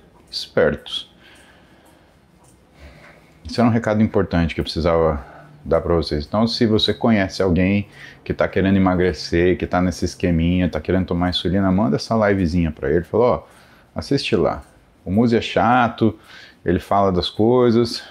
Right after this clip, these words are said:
mas tem que abrir o olho, tá?" Pessoal, medicina parece seguro porque os médicos que vocês veem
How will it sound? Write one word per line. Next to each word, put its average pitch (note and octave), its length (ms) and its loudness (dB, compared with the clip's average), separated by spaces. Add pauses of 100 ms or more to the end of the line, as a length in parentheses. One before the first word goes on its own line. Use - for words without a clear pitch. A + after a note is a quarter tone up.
(220)
mas F#2 680 -2 (1400)
tem A2+ 140 4
que A#2+ 80 0
abrir A#2 220 4
o B2+ 140 4
olho, C#2 320 2 (640)
tá?" E2+ 260 -2 (560)
Pessoal, F#2+ 540 0 (280)
medicina C3 800 2 (260)
parece G#2 520 2
seguro A2+ 500 2 (140)
porque G2 420 0 (300)
os E2+ 120 -2
médicos F#2+ 480 0
que - 120 -4
vocês G2 400 0
veem F2+ 340 2